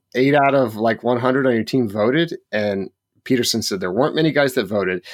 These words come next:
so why are we even having this conversation? You've gotta do something first.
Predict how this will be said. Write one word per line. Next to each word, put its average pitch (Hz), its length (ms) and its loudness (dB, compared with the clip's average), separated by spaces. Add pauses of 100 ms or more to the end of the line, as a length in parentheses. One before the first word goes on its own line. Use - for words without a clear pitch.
(140)
so 104 140 -4
why 104 180 4
are 139 60 4
we 139 100 2
even 127 140 2
having 117 220 2
this 110 120 -2
conversation? 101 720 -4
You've 90 120 -10
gotta 107 180 0
do 113 160 -4
something 110 380 -4
first. - 460 -10